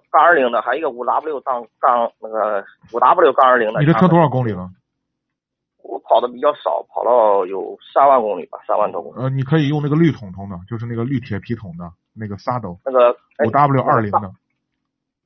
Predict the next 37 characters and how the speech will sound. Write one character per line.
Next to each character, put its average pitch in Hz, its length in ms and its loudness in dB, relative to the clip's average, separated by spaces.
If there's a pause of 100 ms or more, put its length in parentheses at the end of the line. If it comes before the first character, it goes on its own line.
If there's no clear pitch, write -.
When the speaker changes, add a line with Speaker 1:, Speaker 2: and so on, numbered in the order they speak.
(160)
Speaker 1:
五 120 120 -2
W 147 300 4
二 143 160 4
零 104 160 0
的 98 100 -8
那 90 120 -14
个。 87 120 -14
Speaker 2:
对， 107 140 -8 (100)
你 110 120 -12
用 120 160 -8
一 113 40 -10
下 113 120 -8
那 110 160 -10
个 92 80 -12
油， 87 80 -12 (360)
那 143 80 -4
个 131 80 -2
油 123 160 -2
用 135 160 -2
完 117 160 -4
以 117 40 -6
后， 113 160 -8
你 107 80 -8
的 113 80 -2
油 110 120 -2
耗 120 140 -2
会 101 140 -6
下 92 140 -10
来， 87 60 -16 (600)
声 135 220 -4
音 117 80 -4
也 101 120 -6
会 87 180 -4
变 85 160 -4
小。 82 120 -6
Speaker 1:
哦。 - 20 -14 (260)
Speaker 2:
嗯。 92 200 -16